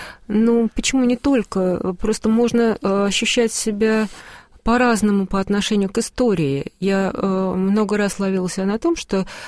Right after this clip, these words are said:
поколение мое и плюс-минус одно поколение, то есть это люди, э, середины двадцатого века, э, по крайней мере,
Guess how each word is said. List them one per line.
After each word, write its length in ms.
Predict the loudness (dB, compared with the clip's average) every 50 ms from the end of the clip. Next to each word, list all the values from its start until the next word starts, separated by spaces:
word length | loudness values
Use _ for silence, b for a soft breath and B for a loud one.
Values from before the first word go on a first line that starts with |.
| B B -10
поколение 800 | -10 -4 -2 0 2 2 4 4 4 2 2 2 2 0 0 0
мое 520 | 0 0 2 2 2 2 4 4 4 2
и 420 | 2 0 -2 -2 0 0 0 -2 -4 _ _ -4
плюс-минус 680 | -2 0 0 0 0 0 2 2 2 2 0 -2 -4
одно 280 | -6 -4 -2 0 -2 -2
поколение, 560 | -2 -6 -6 -4 -2 0 0 0 -2 -2 -4
то 100 | -6 -8
есть 160 | -10 -8 -8
это 200 | -8 -6 -2 -2
люди, 360 | 0 0 0 2 2 0 0 -2 B B B B B B
э, 120 | -6 -4 -4
середины 560 | -2 0 2 2 2 4 4 4 4 2 2
двадцатого 640 | 2 0 0 -2 -2 -4 -4 -4 -2 -2 -2 0 0
века, 640 | 2 2 2 0 -2 -4 -4 -4 -4 -4 -6 -8 B B B B B B B B B _
э, 300 | -6 -4 -4 -4 -4 -4 -4
по 100 | -6 -4
крайней 260 | -2 0 0 2 2 2
мере, 420 | 2 2 2 0 0 -2 -2 -4